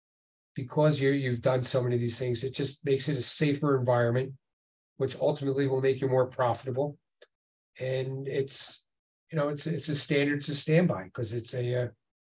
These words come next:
it really is important, and they get it. Not all shops get it. And I understand, you know,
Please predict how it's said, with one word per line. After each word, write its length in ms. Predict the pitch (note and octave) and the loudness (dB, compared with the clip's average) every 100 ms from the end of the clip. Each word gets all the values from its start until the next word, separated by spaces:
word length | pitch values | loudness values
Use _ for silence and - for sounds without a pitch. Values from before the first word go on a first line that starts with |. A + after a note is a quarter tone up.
| _ _ _ _ _ _ - | _ _ _ _ _ _ -8
it 80 | A#2+ | -2
really 320 | A#2+ C3+ C#3 | 2 4 4
is 160 | C3+ C3 | 4 2
important, 480 | A#2 C#3+ D3 B2+ A#2 | -2 0 0 0 0
and 300 | A#2 A#2 A2 _ _ _ | -2 -4 -8 _ _ _
they 200 | B2 C3 | 2 2
get 240 | A#2+ C3 A2+ | 4 4 4
it. 160 | - _ _ _ _ _ _ | 0 _ _ _ _ _ _
Not 200 | B2+ B2+ | -2 2
all 120 | C3+ B2+ | 4 2
shops 440 | - B2+ A#2+ - | 2 2 0 0
get 200 | D3+ D#3 | 2 4
it. 120 | C3+ | 2
And 80 | C3 | 0
I 40 | |
understand, 440 | C3+ B2+ - C3+ C3 | 0 -2 -2 -2 0
you 80 | C3+ | 0
know, 180 | B2+ | -2